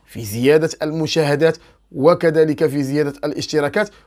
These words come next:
وبالإضافة أنه سهل الاستخدام، يعني أدوات مجانية وأدوات كثيرة، وهذا الشيء اللي كاين في هذا الفيديو. أصدقاء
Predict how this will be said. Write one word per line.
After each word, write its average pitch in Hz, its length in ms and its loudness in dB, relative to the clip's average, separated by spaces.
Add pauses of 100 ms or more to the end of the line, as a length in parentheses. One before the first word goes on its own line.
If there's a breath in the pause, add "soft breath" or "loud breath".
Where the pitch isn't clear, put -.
(100)
وبالإضافة 202 600 2
أنه 196 480 0
سهل 202 300 2
الاستخدام، 185 760 -4 (420 soft breath)
يعني 190 400 0
أدوات 185 480 2
مجانية 185 760 0 (100)
وأدوات 180 720 0
كثيرة، 190 520 0 (100)
وهذا 156 180 2
الشيء 156 160 -6
اللي 147 80 -2
كاين 151 220 -2
في 120 60 -6
هذا 139 40 0
الفيديو. 135 340 -2
أصدقاء 170 480 2